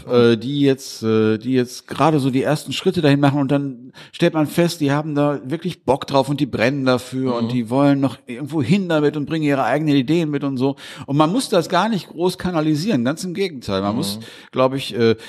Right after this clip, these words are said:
Speaker 2: und das versuchen wir, glaub ich, auch wirklich mit diesem Projekt, diese, diese, diese Spielwiese denen mal zu bieten, zu sagen, hier, ihr habt da ein Praktikum und da ein Praktikum und da ein Praktikum,
Speaker 1: Mhm.
Speaker 2: macht das mal, guckt euch das an, ist das was für euch?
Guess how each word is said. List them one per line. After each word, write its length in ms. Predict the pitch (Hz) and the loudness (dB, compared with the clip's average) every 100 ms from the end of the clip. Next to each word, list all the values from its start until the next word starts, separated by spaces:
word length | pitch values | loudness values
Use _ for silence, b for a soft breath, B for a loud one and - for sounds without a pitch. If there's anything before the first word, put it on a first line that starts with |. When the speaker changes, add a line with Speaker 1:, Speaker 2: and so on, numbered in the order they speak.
| B | B
Speaker 2:
und 140 | 110 | 2
das 140 | 151 196 | 2 4
versuchen 460 | 240 156 220 220 | 2 4 2 2
wir, 260 | 170 160 - | 4 2 2
glaub 160 | 160 151 | -2 0
ich, 80 | 151 | 0
auch 100 | 139 | 2
wirklich 240 | 202 196 | 0 0
mit 160 | 160 147 | -4 -4
diesem 220 | 160 143 | -4 -2
Projekt, 480 | 147 131 165 - - | 2 2 0 -6 -16
diese, 260 | 127 135 131 | -10 -8 -4
diese, 260 | 139 131 | -2 -2
diese 260 | 120 131 135 | -2 0 0
Spielwiese 640 | - 185 220 156 147 139 | -2 -2 -2 0 0 2
denen 220 | 139 135 | 0 0
mal 160 | 131 127 | -2 -4
zu 160 | 120 104 | -6 -6
bieten, 340 | 123 135 95 | -4 -4 -6
zu 120 | 113 | -4
sagen, 280 | 101 101 101 | 4 4 4
hier, 180 | 107 87 | 2 2
ihr 40 | |
habt 180 | 80 - | 0 2
da 200 | 131 147 | 4 4
ein 80 | 143 | 2
Praktikum 380 | 127 120 - 104 | -8 -12 -12 -8
und 120 | 92 | -2
da 80 | 107 | -2
ein 60 | 98 | -2
Praktikum 360 | 87 76 - | -8 -14 -18
und 100 | 80 | -4
da 120 | 135 151 | -2 -2
ein 80 | |
Praktikum, 420 | 131 127 - 131 101 | -4 -10 -8 -6 0
Speaker 1:
Mhm. 80 | |
Speaker 2:
macht 220 | 120 - 135 | 0 0 0
das 160 | 127 | 0
mal, 260 | 135 123 117 | 2 2 2
guckt 220 | - - | -2 -10
euch 100 | 104 | -8
das 280 | 98 87 - | -8 -8 -6
an, 240 | 139 147 | -6 -4
ist 220 | 156 156 156 | -2 0 0
das 180 | 120 | 0
was 160 | 123 123 | -2 -4
für 160 | 131 110 | -6 -4
euch? 420 | 113 113 113 | -2 -2 -4